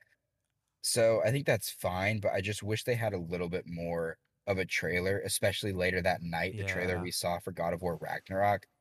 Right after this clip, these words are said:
Speaker 1: We needed a trailer like
Speaker 2: Mm.
Speaker 1: that for
Speaker 2: Yeah,
Speaker 1: Tears of the
Speaker 2: to
Speaker 1: Kingdom.
Speaker 2: hype us. I th-, but here's what I'm, my theory.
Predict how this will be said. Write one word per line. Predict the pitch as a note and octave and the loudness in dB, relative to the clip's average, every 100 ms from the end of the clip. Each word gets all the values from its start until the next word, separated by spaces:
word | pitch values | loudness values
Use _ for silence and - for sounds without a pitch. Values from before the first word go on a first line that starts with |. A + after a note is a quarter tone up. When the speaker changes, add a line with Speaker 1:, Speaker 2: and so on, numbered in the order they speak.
| - | 0
Speaker 1:
We | A#2 | 4
needed | C3+ C#3+ B2+ | 6 6 4
a | |
trailer | A2+ G#2+ F#2+ | 2 4 4
like | F2 | 4
Speaker 2:
Mm. | E2+ E2 | 2 0
Speaker 1:
that | E2 D#2 D2 C#2+ _ _ _ _ | 2 2 -2 -10 _ _ _ _
for | G#2+ F2+ A3+ | 2 2 2
Speaker 2:
Yeah, | G#3 | 2
Speaker 1:
Tears | F#2 F2 | 2 0
of | E2 | -4
the | - - | -6 -6
Speaker 2:
to | - | -2
Speaker 1:
Kingdom. | |
Speaker 2:
hype | D#3 F3+ - | 0 0 0
us. | - - - _ - - C3 | -2 -6 -16 _ -20 -4 2
I | D#3 | 2
th-, | F3 - | 2 0
but | D3+ B2+ | 0 0
here's | F3+ F3 | -2 0
what | C#3 | 2
I'm, | B2 C3 C3+ C#3 | 2 2 -4 -6
my | C3+ B2 | -4 -6
theory. | A#2 B2 A#2+ C#3 D#3 | -4 -4 -2 -4 -8